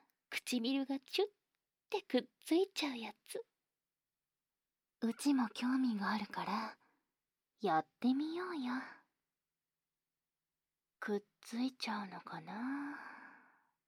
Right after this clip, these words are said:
くっついちゃわないのかな？<laughs> どんな結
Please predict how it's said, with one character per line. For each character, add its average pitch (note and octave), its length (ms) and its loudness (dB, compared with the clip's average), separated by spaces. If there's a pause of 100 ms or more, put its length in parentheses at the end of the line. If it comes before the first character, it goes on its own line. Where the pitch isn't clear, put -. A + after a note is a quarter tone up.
(500)
く - 140 -6
っ - 40 -10 (200)
つ C4 120 -2
い D#4+ 100 0
ち - 140 -6
ゃ G#3 60 -4
わ G3+ 180 -6
な D4+ 140 -8
い G4 120 -8
の F4+ 120 -12
か - 220 -12
な？ F#3+ 100 -10 (2750)
<laughs> D4+ 560 -8 (1800)
ど G3 260 0
ん A#3 120 2
な G3+ 120 -2
結 - 240 -10